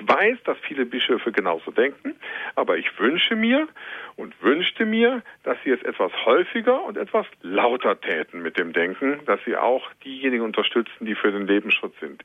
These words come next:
Ich bin jedenfalls, das ist eine der Koordinaten meines Lebens, seit vielen Jahrzehnten engagiert in dieser Frage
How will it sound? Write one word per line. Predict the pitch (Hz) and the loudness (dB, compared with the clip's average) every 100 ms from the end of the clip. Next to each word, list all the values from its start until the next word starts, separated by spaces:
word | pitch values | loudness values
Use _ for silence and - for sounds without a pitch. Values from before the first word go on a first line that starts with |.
| - | -2
Ich | 226 - - - | -2 -2 -6 -2
bin | 165 | -2
jedenfalls, | 156 135 139 123 131 127 - - - - - - | 0 -2 -2 0 0 0 -6 -12 -10 -10 -12 -14
das | 104 | -14
ist | - - | -10 -2
eine | 120 135 | 0 2
der | 101 98 | 0 0
Koordinaten | - 107 101 104 107 - | 0 0 2 2 2 -2
meines | 82 127 190 - | -4 -2 -4 0
Lebens, | 127 131 127 - - - - | 2 2 -2 -12 -12 -12 -6
seit | 127 - | -4 -4
vielen | - 196 208 | -4 -2 0
Jahrzehnten | 147 110 - 147 147 - | 2 0 0 -4 -2 -6
engagiert | - 117 107 95 131 160 | -4 0 0 2 2 0
in | - 117 | -2 -10
dieser | 110 98 | -4 -4
Frage | - - 110 123 135 135 | -2 0 2 2 2 0